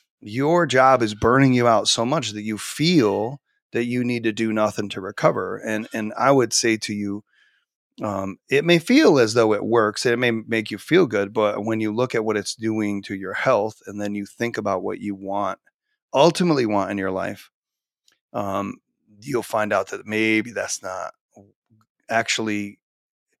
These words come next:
it may be helping, but it's not, it's not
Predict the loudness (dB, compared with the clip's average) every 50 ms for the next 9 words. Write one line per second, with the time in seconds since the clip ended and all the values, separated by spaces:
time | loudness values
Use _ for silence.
0 | _ _ _ _ _ _ _ -2 -2 0 2 2 2 2 2 0 0 2 4 4
1 | 4 4 0 -4 -4 -6 -6 -6 -6 -6 -8 -6 -6 -6 -6 -8 -10 -12 _ _
2 | -14 -12 -10 -8 -6 -6 -6 -6 -8